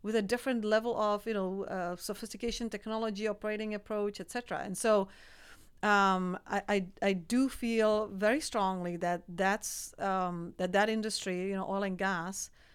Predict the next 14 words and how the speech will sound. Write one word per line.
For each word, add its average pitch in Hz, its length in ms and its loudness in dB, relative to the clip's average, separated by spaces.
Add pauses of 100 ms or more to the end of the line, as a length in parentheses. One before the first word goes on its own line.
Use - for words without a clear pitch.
(180)
is 185 140 -6
gonna 196 200 0
be 190 200 -2
in-, 202 240 -4 (100)
i-, 190 60 -6 (200)
critical - 640 2 (1160)
in 185 120 -4
actually 196 400 0
enabling 180 540 0
the 180 60 -6
growth 165 300 -4
in 170 80 -10
decarbonization. 151 800 -12 (400)
They've 156 240 -4